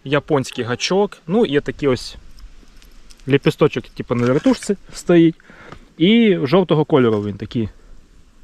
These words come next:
І сьогодні я ось скільки плаваю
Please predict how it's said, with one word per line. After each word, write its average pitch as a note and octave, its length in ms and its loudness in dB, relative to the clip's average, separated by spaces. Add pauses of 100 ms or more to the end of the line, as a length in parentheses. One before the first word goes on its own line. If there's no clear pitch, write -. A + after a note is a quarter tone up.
І C#3 80 4
сьогодні G#3 560 4 (200)
я B2 360 2 (680)
ось B2+ 160 -6
скільки - 440 -4
плаваю E3 580 0